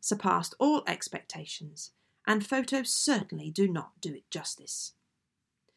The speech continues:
An interesting point connected with the walk is that I was wearing the same boots in which I walked across Dartmoor with Wilfrid from Yelverton to Exeter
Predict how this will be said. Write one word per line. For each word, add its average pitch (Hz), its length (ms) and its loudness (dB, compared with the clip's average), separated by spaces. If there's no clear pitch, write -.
An 285 140 2
interesting 359 500 4
point 165 400 0
connected 202 500 4
with 175 120 0
the 175 80 -2
walk 156 480 -6
is 214 180 4
that 226 180 2
I 247 180 2
was 302 200 0
wearing 160 520 -4
the - 80 -2
same 202 360 4
boots - 560 -2
in 190 160 4
which 190 280 4
I 180 120 0
walked 208 420 2
across 226 320 -4
Dartmoor 165 680 -2
with 208 200 2
Wilfrid 165 580 0
from 175 240 2
Yelverton 240 720 2
to - 160 -6
Exeter 180 580 -6